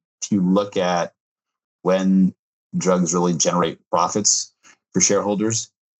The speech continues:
uh, most of the profitability is on the back end. So anything that affects the back end materially affects the outcome. So as an example, on average, you make about half your revenue years zero through nine. You make about the other half of your revenue, say years ten to fourteen. You typically have fourteen years to L O E.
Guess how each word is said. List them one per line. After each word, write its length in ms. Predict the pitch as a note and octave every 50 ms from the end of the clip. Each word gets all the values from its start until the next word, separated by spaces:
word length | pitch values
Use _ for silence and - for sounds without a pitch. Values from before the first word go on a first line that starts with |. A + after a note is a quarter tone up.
| _ _ _ _ _ -
uh, 140 | F#2+ F#2 F#2 -
most 260 | C3 C#3 D3 - -
of 80 | A#2
the 80 | - A#2+
profitability 440 | A#2 A2+ A2 G2 E2+ F#2+ G2+ G2 F2
is 100 | D#2 D#2+
on 60 | D#2
the 60 | D2+
back 260 | C#2+ D2 D2+ D2+ -
end. 140 | D#2+ D2 - - _ _ _ _ _ _ _ _ _ _ _ _ -
So 320 | - - F#2 F2 E2 E2 -
anything 500 | G2 G#2+ A#2 A#2 A2+ A2+ - A#2 A2 G#2
that 100 | F#2+ F2+
affects 420 | F2 E2+ - - F#2 F2+ - - -
the 100 | F#2+ E2
back 340 | D2 E2+ E2 E2+ - - G2+
end 320 | G2 F#2+ G2 A2 B2 B2 - _ _ _ _ _ _ _
materially 460 | - - - - - A2 G2+ F2+ D#2+
affects 340 | D#2+ - - E2 D#2+ - -
the 140 | - D#2 D#2
outcome. 420 | D#2+ D#2 - - - - C#3 C#3+
So 300 | C3+ - - D2+ D2 C#2+
as 220 | - - F2 F2 F2
an 60 | E2
example, 600 | D#2+ D2+ E2+ D#2+ D#2 - - D#2 D2+ D2+ D2 - _ _ _ _ _ _ _ _ - _
on 180 | - A#2 A2 F#2+
average, 380 | F#2 F#2 F#2+ F#2+ G2+ G2+ F#2
you 60 | F#2 F2
make 140 | E2+ E2+
about 160 | E2+ D#2+ D2+ -
half 260 | - D#2+ D#2+ - -
your 80 | F2
revenue 320 | D#2+ E2 E2+ E2+ F2+ F2+ F2+
years 520 | F2 E2+ E2 E2+ F2 E2+ E2+ - - - - -
zero 220 | G2 F2+ F2+ F2 E2+
through 140 | - F2+
nine. 260 | E2+ E2+ F2+ F2+ F2+ F2+
You 60 | D#2+
make 140 | D2 - D#2
about 160 | D2+ D#2 D2+
the 100 | D#2+ D#2
other 140 | D#2 D#2+ D2+
half 240 | E2 D#2+ D#2+ -
of 80 | F2+ E2+
your 120 | D#2 D2+
revenue, 400 | D2+ D#2 D#2 D2+ D#2 E2 D#2+ D#2 - _ _ - - _ - _ _ _
say 160 | - - F2+ E2
years 240 | D#2+ D#2+ D#2+ -
ten 220 | - - E2 D#2+ D#2+
to 60 | D#2
fourteen. 460 | - - F2 D#2+ - - F2+ E2 E2 D#2
You 60 | D2
typically 300 | - F2 D#2+ E2 D#2+ D2+
have 100 | D2 D2
fourteen 340 | - F2 D#2+ - - E2+ D#2
years 180 | D#2 D#2+ D#2+ -
to 80 | -
L 120 | C#2+ D#2+ D#2+
O 100 | E2 D#2+
E. 180 | D#2+ E2 E2+